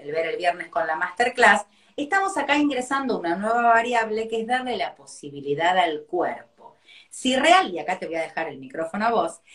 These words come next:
si es que cuando yo estoy retando, o retando, o no sé cómo se llama en otros países, cuando estoy poniéndole un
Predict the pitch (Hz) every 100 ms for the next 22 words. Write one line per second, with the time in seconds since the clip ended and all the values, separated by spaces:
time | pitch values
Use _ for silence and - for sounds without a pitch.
0 | - - - 320 359 349 - 269 277 269
1 | 269 302 466 508 - 427 311 208 180 -
2 | 339 247 180 160 185 226 151 - 180 190
3 | 381 370 330 190 175 - - - _ _
4 | _ _ - 208 214 - 247 220 208 180
5 | 220 220 208 208 208 - 180 320 - 214
6 | 165 - - 208 220 214 - 180 214 240
7 | 208 170